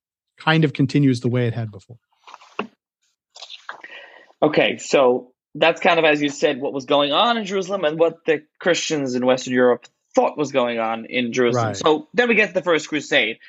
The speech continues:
Speaker 2: You keep, you mentioned a bunch of cru-, Crusade historians. There are many. There's a, there's a lot of literature, a lot been written and research on the Crusades. This is not a
Speaker 1: Yeah.
Speaker 2: Crusade podcast, although this is, <laughs> Jerusalem is very relevant to the Crusades, of course.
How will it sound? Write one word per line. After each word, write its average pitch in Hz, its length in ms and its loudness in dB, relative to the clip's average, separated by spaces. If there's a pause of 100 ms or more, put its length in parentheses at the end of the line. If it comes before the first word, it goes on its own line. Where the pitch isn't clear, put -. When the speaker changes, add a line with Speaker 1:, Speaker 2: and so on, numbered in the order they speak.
(180)
Speaker 2:
You 135 200 -6
keep, 131 180 -4
you 131 140 -2
mentioned 135 320 0
a - 20 -6
bunch 117 160 -4
of 113 80 -8
cru-, - 220 -6
Crusade 123 340 0
historians. 180 480 2
There 127 160 2
are 123 60 2
many. 127 320 -2
There's 127 180 -6
a, 123 80 -4 (100)
there's 135 140 -2
a 139 60 -6
lot 143 240 4
of 147 100 4
literature, 165 360 2
a 135 40 4
lot 151 240 2
been 151 180 -8
written 151 240 -8
and 147 140 -6
research 151 380 -4
on 170 180 0
the 196 100 -6
Crusades. 208 520 -6 (260)
This 165 120 -2
is 156 100 -2
not 151 140 2
a 135 60 0
Speaker 1:
Yeah. 131 120 -4
Speaker 2:
Crusade 202 560 -2
podcast, 156 340 2
although 160 160 4
this 156 180 -4
is, 151 260 -10
<laughs> - 40 -18
Jerusalem 180 540 -2
is 170 120 0
very 185 220 4
relevant 190 420 0
to 185 60 -20
the 185 80 -12
Crusades, 190 380 -2
of 151 120 -6
course. - 380 -2